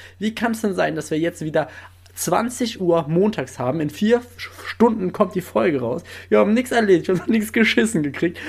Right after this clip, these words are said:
und irgendwie müssen wir jetzt unvorbereitet hier irgendeine Wahnsinnsfolge wieder raushauen?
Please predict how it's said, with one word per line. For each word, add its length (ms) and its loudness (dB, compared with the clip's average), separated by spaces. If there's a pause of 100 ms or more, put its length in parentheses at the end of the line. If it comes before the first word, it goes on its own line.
(120)
und 100 4
irgendwie 400 6
müssen 180 2
wir 60 8
jetzt 180 0
unvorbereitet 760 2 (220)
hier 160 4
irgendeine 340 4
Wahnsinnsfolge 640 2
wieder 140 -2
raushauen? 500 -4